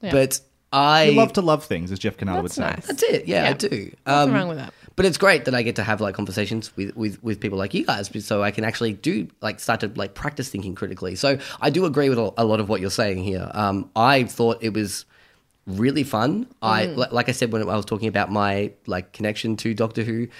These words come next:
Speaker 2: I really like those seasons that are, that feel connected and have
Speaker 1: Mm.
Speaker 2: some sort of, like, arcing story overall.
Speaker 3: Mm.
Speaker 2: Um, I feel like, uh, albeit a little bit messy, uh, it, it was there this season compared to just, like, a Scooby-Doo-esque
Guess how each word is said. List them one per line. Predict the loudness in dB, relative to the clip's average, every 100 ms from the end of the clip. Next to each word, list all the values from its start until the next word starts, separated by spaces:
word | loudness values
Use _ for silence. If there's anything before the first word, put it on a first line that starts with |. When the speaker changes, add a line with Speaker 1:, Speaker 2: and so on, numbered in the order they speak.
| -20 -8
Speaker 2:
I | -2
really | 0 0
like | 0 -2 -2
those | 0 0
seasons | -2 -4 -4 -4 -4
that | -6
are, | -4 -4 -4
that | -8 -4
feel | -4
connected | -2 -4 -6 -4 -4
and | -4
have | -4 -2 -2
Speaker 1:
Mm. | -4
Speaker 2:
some | -4 -4
sort | -4 -2
of, | -4 -4
like, | -4 -4 -10 -20 -16 -16 -16 -20 _ -6
arcing | -2 -2 -2 -4
story | -2 0 2 2
overall. | 2 0 0 2 2 0 -4
Speaker 3:
Mm. | -8 -4
Speaker 2:
Um, | -2 0 0 -4
I | -6
feel | -4 -2
like, | -2 -4 _ _ _ _ _ _ -10
uh, | -10 _ _ _ _ -4
albeit | -2 0 0
a | 0
little | 0
bit | -2
messy, | -2 -2 -2 -2 -2
uh, | 4 4 4 0 -8 -18 -6
it, | -6 -2 -2
it |
was | 0 -2
there | 0 -2
this | -2
season | -2 -2 -2 -2 -8 -8
compared | -4 -2 -2
to | -2
just, | -2 -4
like, | -4 -4 -4
a | -6 -8
Scooby-Doo-esque | -10 -6 -4 -2 -2 -2 -4 -8